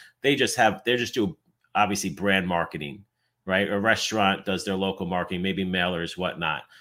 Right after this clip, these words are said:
They just wanna drive people to their restaurant and build a relationship with them and build their brand around that area that that restaurant's in. But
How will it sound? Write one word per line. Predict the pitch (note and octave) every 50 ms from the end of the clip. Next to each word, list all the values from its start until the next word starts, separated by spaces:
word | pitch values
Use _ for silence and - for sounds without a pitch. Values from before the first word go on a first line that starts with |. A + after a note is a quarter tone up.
| _ _ -
They | E2 F2+ A2
just | A2 G#2 F#2+ -
wanna | A2 G2 F2
drive | D#2 - G2+ F#2 F#2 F2 -
people | - G2+ F#2 - F2+ F2 - - - -
to | A2+ G#2 G2+
their | F2 F#2+ F2+ F2 E2+
restaurant | D#2+ G#2+ A#2 A2+ - - - A2 G#2+ G#2 G#2 G#2 - - _ -
and | F#2 F2 F2 D#2+
build | - G#2 G2 G2
a | F#2 E2
relationship | F2 F#2+ F#2+ G2 G2 - - - - F#2+ -
with | D#2+ - -
them | - F#2+ F#2 F#2 F2 F2 E2 _ _ _ _ -
and | - F#2 F2+ D#2+ -
build | G#2+ G2+ G2 F#2+ F2+ E2+ -
their | G2 F2+ F2+ E2+
brand | E2+ - F#2 F#2 F#2 F#2 F2+ F2
around | E2+ E2+ E2+ F#2 F2+ F2 F2 E2+
that | E2 E2+ D#2+ D#2 D#2 - _ _ -
area | - F2+ F2+ F2 F2 F2 E2 D#2+
that | D#2 D#2+ D#2+ -
that | E2 D#2 -
restaurant's | E2 E2 - - - E2+ E2 D#2+ D#2+ - -
in. | E2+ D#2 - - _ - - - - - _ _ -
But | G#2+ G#2 G2+ G2 - -